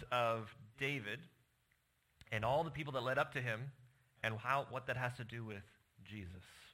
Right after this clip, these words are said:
And so we've been talking about David and Saul and Samuel for about a year now. And it's been quite, quite an adventure together. But David is kind of this middle character. He's very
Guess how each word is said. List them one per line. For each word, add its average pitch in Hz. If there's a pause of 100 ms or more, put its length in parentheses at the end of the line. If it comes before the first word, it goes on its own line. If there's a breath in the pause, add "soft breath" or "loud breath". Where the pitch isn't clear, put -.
(580 loud breath)
And 123 (100)
so 127
we've 156
been 165
talking 131
about 113
David 113
and 107 (120)
Saul 107
and 107 (120)
Samuel 107
for 104
about 104
a 104
year 110 (200)
now. 98 (260)
And 104
it's 101
been 95 (140)
quite, 110 (180)
quite 123
an 123
adventure 107
together. 95 (380 loud breath)
But 117
David 190
is 143
kind 147
of 139
this 127
middle 143 (200)
character. 123
He's 113
very 143